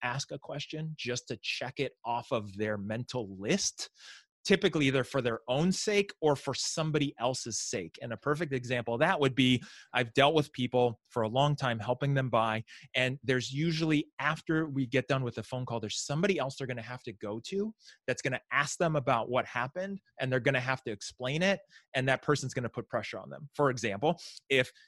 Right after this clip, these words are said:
you know, it, let's say I bought something and then I'm talking to my parents and they're like, "Well, did you ask this? What about this? Did you get a warranty? Did you do this? Did you have this?" Right? 'Cause they have the experience and they're looking out for me and they're trying to protect me.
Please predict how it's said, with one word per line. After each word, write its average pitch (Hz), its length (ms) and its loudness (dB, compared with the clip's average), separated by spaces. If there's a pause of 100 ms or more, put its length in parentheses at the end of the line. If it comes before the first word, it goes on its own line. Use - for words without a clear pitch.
(160)
you 123 100 -2
know, 113 200 0
it, 143 100 4
let's 139 120 0
say 135 160 2
I 135 140 4
bought 165 260 4
something 170 420 0
and 120 100 -2
then 123 100 0
I'm 147 120 4
talking 143 420 0
to 131 60 0
my 110 180 -4
parents 151 580 0 (260)
and 131 160 0
they're 131 80 4
like, 127 220 2
"Well, 160 340 6 (140)
did 131 120 2
you 120 120 4
ask 127 200 2
this? 170 360 2 (140)
What 131 100 4
about 131 260 4
this? 190 280 6
Did 131 180 0
you 131 40 2
get 120 140 4
a - 20 2
warranty? 185 600 4 (100)
Did 147 140 4
you 139 100 4
do 120 160 2
this? 160 300 6 (160)
Did 123 120 0
you 127 100 0
have 123 220 0
this?" 190 280 6
Right? 180 140 8
'Cause 143 140 0
they 131 140 0
have 123 160 -4
the 147 80 -4
experience 180 580 2
and 113 120 -4
they're 120 120 0
looking 107 340 -2
out 139 180 0
for 147 100 -4
me 139 140 0
and 120 100 0
they're 107 120 0
trying 110 200 0
to 98 80 -6
protect 165 380 -2
me. 156 180 0